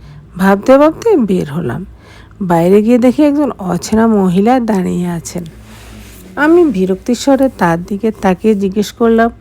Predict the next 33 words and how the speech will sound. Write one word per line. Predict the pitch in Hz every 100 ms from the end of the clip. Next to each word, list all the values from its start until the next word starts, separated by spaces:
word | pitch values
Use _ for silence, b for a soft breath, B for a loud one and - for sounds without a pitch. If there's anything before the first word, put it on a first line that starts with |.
| -
"কে | 294 302
আপনি | 269 190 185 190 - b b b b b -
এবং | 208 226 226 214
আমার | - 180 226
সাথে | 262 370 349
দেখা | 247 185 233
করতে | 277 262 285
চাইছেন | 214 190 190 226 202
কেন?" | 190 190 190 - - b b b b -
"তুমি | 214 202
কি | 190 226
ডাক্তার | 214 - 302
সুমাইয়া?" | - 190 151 190 339 320 190 - - - -
আমি | 233 285
বললাম, | 311 330 302 -
"হ্যাঁ, | 311 247 302 - b b -
আমি | 208 202
ডাক্তার | 196 208
সুমাইয়া।" | 196 214 190 185 190 247 - b b b -
আমার | 196 190 208
কথা | 208 233
শুনে | 226 269
সে | 262 302
হঠাৎ | 202 185 180 233 285
তার | 320 302
মোবাইলের | 254 202 185 196 226 247
ক্যামেরা | - 180 180 202 214
বের | 190 175
করে | 190 226 196 202 - b b b b
আমার | - 170 196 220
ছবি | - 277 269
ক্লিক | - 214 208 -
করেই | 254 214 226